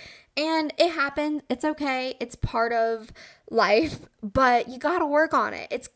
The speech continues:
you can do better. I know you can do better. <laughs>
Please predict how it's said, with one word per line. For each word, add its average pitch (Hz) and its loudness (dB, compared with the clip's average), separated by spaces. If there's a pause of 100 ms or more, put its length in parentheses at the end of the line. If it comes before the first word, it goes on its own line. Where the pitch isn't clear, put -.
(140)
you 269 -8
can 294 -6
do 311 2
better. 220 0
I 240 -2
know 269 0
you 277 4
can 240 4
do 214 2
better. - -4 (520)
<laughs> - 4